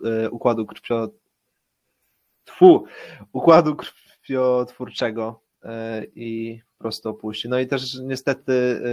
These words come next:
e, koniec końców, e, jak już zostajemy przy tych ciężkich klimatach, to, e, ta historia Huba i The Rootsów niestety nie skończy się za dobrze. W dwa tysiące szesnastym Hub pozwie swoich byłych, e, kolegów z zespołu, ponieważ,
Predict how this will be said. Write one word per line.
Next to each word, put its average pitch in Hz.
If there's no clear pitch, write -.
e, 117
koniec 123
końców, 120
e, 117
jak 117
już 117
zostajemy 120
przy -
tych 120
ciężkich -
klimatach, 110
to, 110
e, 110
ta 110
historia 113
Huba 117
i 110
The 113
Rootsów 110
niestety 110
nie 110
skończy 104
się 107
za 113
dobrze. 113
W 107
dwa 110
tysiące -
szesnastym 110
Hub 110
pozwie 104
swoich -
byłych, 107
e, 113
kolegów 107
z -
zespołu, 107
ponieważ, 104